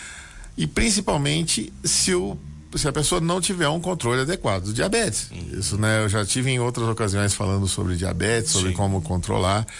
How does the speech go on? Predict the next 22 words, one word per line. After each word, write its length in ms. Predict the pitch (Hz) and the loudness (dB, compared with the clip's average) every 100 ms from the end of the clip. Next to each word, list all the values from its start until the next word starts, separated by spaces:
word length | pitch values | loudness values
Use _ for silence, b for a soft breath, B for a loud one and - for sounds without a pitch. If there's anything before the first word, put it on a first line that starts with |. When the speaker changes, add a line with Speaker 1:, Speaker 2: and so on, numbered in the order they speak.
| B B B B | B B B B
Speaker 1:
Então, 840 | 101 95 107 113 123 120 110 101 - - - | -2 0 0 2 2 0 0 -2 -6 -14 -4
é, 480 | 117 107 107 107 104 | 0 2 2 2 2
o 80 | 107 | 2
simples 500 | - 180 175 110 - | 2 0 2 2 2
fato 360 | - 98 92 95 | 0 0 0 -2
de 140 | 87 | -2
ter 220 | - 110 | 0 0
a 60 | 123 | 2
doença 440 | 117 113 127 147 | 2 2 2 2
já 200 | 131 131 | 2 2
te 140 | 127 131 | 0 0
deixa 300 | 123 117 135 | 0 0 0
um 60 | |
pouco 640 | - - 175 226 - 226 214 | -2 0 0 0 -2 -2 0
mais 580 | 143 131 160 170 - - B | 2 2 0 0 -2 -6 B
desprotegido. 1000 | 131 131 - 135 135 175 156 139 101 87 B B B B | 0 0 2 -2 0 2 2 2 2 -2 B B B B
E 100 | 139 | 0
se, 380 | - - 151 - - - - - | 2 0 -2 -6 -20 -20 -16 -4
ah, 460 | 127 123 120 117 117 | 0 2 2 2 0
acrescido 500 | 107 135 117 - 214 | 0 0 2 2 2
a 80 | 196 | 2
isso, 340 | 110 87 - | 2 0 -4